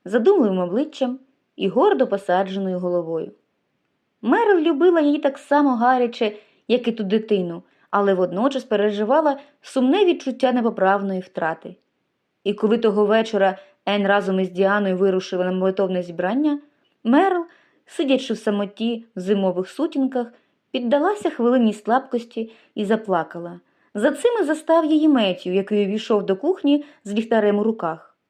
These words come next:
Він дивився на неї з таким переляком, що Мерл розсміялася крізь сльози. «Я думала про Ен», пояснила вона свої сльози. «Про її дорослість.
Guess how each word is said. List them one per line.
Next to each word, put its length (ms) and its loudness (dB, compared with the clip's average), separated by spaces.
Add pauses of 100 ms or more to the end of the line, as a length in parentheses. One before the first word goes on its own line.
(300)
Він 280 0
дивився 440 2
на 80 0
неї 180 0
з 40 -18
таким 320 -4
переляком, 560 0 (300)
що 240 0
Мерл 380 4 (180)
розсміялася 840 2
крізь 260 -8
сльози. 400 -8 (1160)
«Я 180 0
думала 340 4
про 240 2
Ен», 340 -4 (360)
пояснила 480 2
вона 300 -2
свої 260 -6
сльози. 420 -12 (880)
«Про 140 2
її 240 0
дорослість. 680 -2